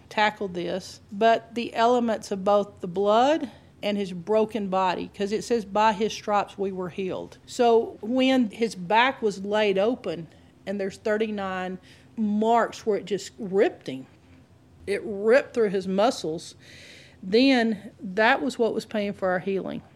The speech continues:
And there's people that have talked about that diseases fall in thirty-nine categories. I haven't been able to document that. But there's some interest to the fact of he, forty they believe would kill you.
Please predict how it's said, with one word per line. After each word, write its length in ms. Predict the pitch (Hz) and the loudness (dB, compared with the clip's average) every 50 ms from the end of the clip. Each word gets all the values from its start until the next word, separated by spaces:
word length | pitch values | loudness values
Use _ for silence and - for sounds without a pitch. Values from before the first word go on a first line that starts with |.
| - _ _ - _ - - | -20 _ _ -20 _ -10 -4
And 100 | - 220 | 0 2
there's 160 | 214 208 208 208 | 2 2 2 0
people 380 | - - 240 262 - 247 226 214 | 2 2 2 2 4 2 2 2
that 120 | 202 190 | 2 2
have 120 | 190 185 | 2 2
talked 240 | - - 214 214 214 | 2 2 0 0 0
about 300 | 233 190 202 196 202 202 | 0 0 2 2 2 2
that 240 | - 196 160 - - | 0 -4 -4 -4 -6
diseases 500 | 190 196 180 185 202 208 190 196 202 - | -6 -4 0 0 0 0 0 -6 -8 -8
fall 280 | - - 202 190 190 190 | -2 0 2 2 2 2
in 80 | 190 | 2
thirty-nine 500 | - 196 185 190 202 196 190 180 180 185 | 2 0 0 0 0 -2 -2 -2 -2 -4
categories. 840 | 175 - 185 175 175 175 175 170 170 - - 160 - 165 - - - - - - - - - - - - | -4 -2 -2 0 0 -2 -4 -4 -4 -4 -2 -4 -6 -8 -10 -16 -20 -20 -20 -20 -20 -20 -20 -16 -8 -6
I 80 | - | -2
haven't 260 | 180 208 214 214 180 202 | 0 2 2 0 0 0
been 120 | 202 202 | 0 0
able 220 | 202 202 196 196 | 2 0 0 -2
to 120 | - - 185 | -4 -4 -4
document 720 | 170 185 185 185 185 185 - - 180 180 185 180 - - | 0 0 0 0 0 -4 -6 -8 -4 -4 -4 -4 -4 -6
that. 400 | - 65 65 - - - - - - - _ - 185 | -6 -6 -6 -8 -12 -16 -20 -20 -20 -20 _ -2 2
But 320 | 196 208 208 - - - | 4 6 4 4 2 0
there's 220 | - 240 240 - | 2 2 2 2
some 220 | - 247 226 220 220 - - | 0 -2 -2 -2 -4 -4 0
interest 540 | 294 285 339 - - - 240 233 226 - - | 2 2 2 2 2 2 2 2 0 -2 -8
to 80 | 233 | -4
the 100 | 196 214 208 | -4 -4 -2
fact 420 | - - 226 220 220 214 - - | 0 0 2 2 2 0 0 -2
of 140 | 208 202 190 | -2 -2 0
he, 340 | - 220 214 214 208 190 - - - - - | -2 -2 -2 -2 -4 -6 -12 -18 -20 -16 -4
forty 340 | - 240 247 277 285 269 247 | 2 4 6 8 8 6 6
they 180 | 208 208 202 | 4 4 2
believe 380 | 190 185 196 196 202 202 202 190 | 2 2 2 2 4 2 2 2
would 160 | 190 185 180 | 0 -4 -4
kill 240 | - - 202 190 185 | -2 0 0 2 2
you. 240 | 185 170 170 170 | 0 -2 -6 -8